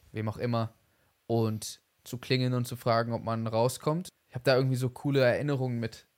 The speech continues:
verbunden, aber es ist ja objektiv betrachtet Kacke. Also,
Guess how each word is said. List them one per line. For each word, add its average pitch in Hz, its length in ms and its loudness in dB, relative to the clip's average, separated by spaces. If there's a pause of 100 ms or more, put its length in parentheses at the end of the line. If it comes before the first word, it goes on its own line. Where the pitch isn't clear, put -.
(420)
verbunden, 127 720 -4 (500)
aber 127 180 2
es 123 100 -2
ist 120 120 -4
ja 131 200 0
objektiv 127 580 -2
betrachtet 120 560 -6 (180)
Kacke. 113 340 -6 (400)
Also, 156 280 8